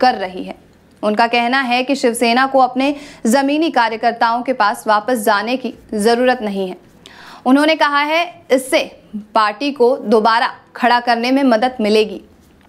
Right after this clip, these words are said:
लेकिन इसमें कुछ साल अभी लगेंगे। यदि पार्टी के उनचालीस बागी विधायक भाजपा के साथ मिलकर अगली सरकार बना लेते हैं, तो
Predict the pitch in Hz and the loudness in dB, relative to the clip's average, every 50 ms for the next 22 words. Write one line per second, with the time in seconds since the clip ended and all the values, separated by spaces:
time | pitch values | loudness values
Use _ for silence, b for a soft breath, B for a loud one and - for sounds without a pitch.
0 | _ _ _ _ _ - _ _ - 214 220 220 220 233 233 233 - 214 214 - | _ _ _ _ _ -20 _ _ -2 0 0 0 0 0 -2 0 -2 -2 0 0
1 | 240 240 240 285 285 285 - B B B B B B B - - - 302 247 247 | 0 0 0 -2 -2 -2 -6 B B B B B B B -10 -4 -2 0 2 2
2 | 262 269 262 - 226 214 233 240 220 202 196 196 196 196 185 - - - - _ | 0 -2 -4 -6 -6 -4 -4 -2 0 0 0 -2 -2 -4 -6 -8 -12 -14 -20 _
3 | _ _ _ _ 208 202 226 226 226 269 262 - 254 240 233 233 - - - 285 | _ _ _ _ -2 0 0 0 0 0 0 0 0 0 0 -2 -6 -6 -4 -2
4 | 277 262 254 240 262 233 240 262 294 277 - 226 226 226 226 233 262 262 233 240 | -2 -2 0 2 2 2 0 0 -4 -6 -4 0 0 0 0 0 -2 -2 0 0
5 | 226 214 214 220 247 277 277 240 226 220 214 214 214 - 254 262 254 269 269 269 | 0 0 0 0 -2 -2 -4 -2 0 0 0 0 -2 -2 -2 -2 0 -2 -4 -2
6 | - 254 240 247 254 - - 247 247 247 240 233 233 233 B B B B B 262 | 0 0 0 0 -2 -4 -6 -4 -2 0 0 -2 -2 -4 B B B B B 0
7 | 262 262 294 320 294 320 285 269 269 277 262 269 285 294 - - - 196 196 202 | 0 2 0 0 0 0 0 0 2 2 2 2 0 -2 -6 -14 -16 -18 -8 -2
8 | - 220 214 226 240 269 294 277 254 214 - 196 196 202 202 220 247 240 - 262 | 0 0 2 2 2 2 0 0 -2 -4 -4 -6 -6 -2 -2 -2 -2 0 2 2
9 | 254 240 - - - | 2 2 0 -4 -12